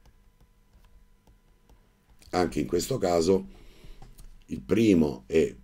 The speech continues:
perfettamente bilanciato e come verrà chiamato in nomenclatura tradizionale? Verrà chiamato come ossido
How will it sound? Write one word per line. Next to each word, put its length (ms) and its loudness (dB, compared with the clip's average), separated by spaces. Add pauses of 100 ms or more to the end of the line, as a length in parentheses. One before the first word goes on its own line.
perfettamente 760 -2
bilanciato 840 -4 (580)
e 140 -8
come 280 2
verrà 220 2
chiamato 460 0
in 60 -4
nomenclatura 580 -4
tradizionale? 760 -6
Verrà 200 -6
chiamato 440 -4
come 320 -2
ossido 720 -4